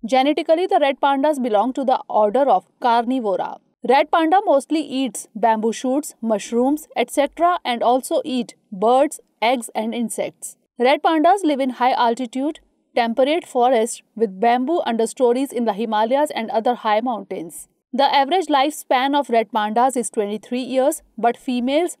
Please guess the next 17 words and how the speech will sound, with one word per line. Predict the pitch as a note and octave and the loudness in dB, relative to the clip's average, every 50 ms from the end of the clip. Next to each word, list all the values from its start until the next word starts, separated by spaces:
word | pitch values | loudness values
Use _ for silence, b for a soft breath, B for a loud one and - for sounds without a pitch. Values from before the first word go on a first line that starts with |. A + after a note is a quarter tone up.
| _ | _
stop | - - - D#4+ D#4 F4+ D#4+ | -14 -4 0 2 2 2 2
breeding | B3+ A3+ C#4 C#4 C4 D4+ D4 C#4 - | 0 -2 -2 -2 0 0 -2 -2 0
after | - A3 A3 _ - C4+ C4 B3 | 0 -2 -2 _ 0 0 0 0
age | - A3 G#3 A3 A#3 - - | 0 0 0 0 0 -4 -4
twelve. | - C4 G#3+ F3 E3+ D#3+ _ _ _ _ _ - | -2 0 0 0 -4 -8 _ _ _ _ _ -2
Red | A3+ B3+ C#4+ C#4+ - | 2 2 2 2 2
pandas | F4 D#4+ D#4+ D#4 E4+ F4+ F#4+ D4+ C4+ | 0 2 2 4 2 2 2 2 0
weigh | C4+ C#4+ D4+ | 2 2 2
between | C4+ D#4 - - D4 D#4 D#4+ | 0 -2 -4 -2 -4 -4 -4
twelve | - D4 C4+ A3+ B3 B3 | 0 2 2 2 2 2
to | - D4 C4 | 0 -4 -4
twenty | - C4 A#3 G#3+ G3 C4 B3+ | 0 0 -2 -2 -2 -6 -4
pounds, | - - A#3 A#3+ C4 D4+ - - _ _ - | -2 0 0 2 0 -2 -2 -4 _ _ -8
which | A3 A#3 A#3 - | -4 -4 -2 -2
is | C#4+ - - | -2 -4 -2
about | - - G#3 A3+ A3+ C4+ D4 C#4+ | -2 0 2 4 2 2 2 2
the | D#4+ C#4+ | 0 -2